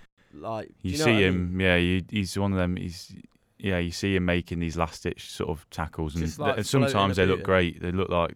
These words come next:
Speaker 2: "Oh, he's a hero, he's coming," but a lot of the time it's not, it doesn't make for good reading when you're throwing yourself about last ditch on the line to, 'cause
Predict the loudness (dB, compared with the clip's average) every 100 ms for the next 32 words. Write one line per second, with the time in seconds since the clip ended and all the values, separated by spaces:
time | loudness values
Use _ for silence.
0 | -4 2 2 2 -2 0 2 2 2 0
1 | -4 -6 -4 -4 -4 -6 -8 _ -20 -20
2 | -20 -20 -20 _ 4 4 2 2 4 4
3 | 2 0 0 0 0 0 2 0 -2 -4
4 | 0 2 2 2 0 0 -2 -4 -8 -6
5 | -2 -2 -2 -2 -4 -2 -4 -2 -2 -4
6 | -4 -6 -4 -4 -2 0 2 0 -2 -10
7 | -6 -6 -6 -10 _ _ _ _